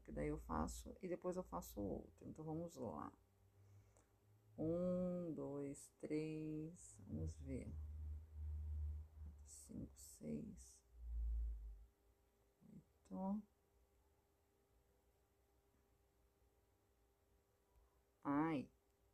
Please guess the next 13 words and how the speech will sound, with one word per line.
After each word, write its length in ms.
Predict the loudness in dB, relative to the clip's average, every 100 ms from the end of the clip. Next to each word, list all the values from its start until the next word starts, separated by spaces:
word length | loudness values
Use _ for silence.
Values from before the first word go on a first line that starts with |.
| _ _ _ _ _ _ _
Peraí. 320 | -10 -8 -10 -14 _ _ -12 -2
Às 200 | -2 0
vezes 360 | -2 -4 -10
falha, 380 | -2 2 4 4
né? 140 | 2 2
Na 100 | 2
hora 140 | 2
da 140 | 0
gente 240 | -4 -6 -10
fazer 320 | -4 -4 -2
aqui 200 | -6 -8
o 60 | -12
checkout. 800 | -10 -10 -2 4 6 6 2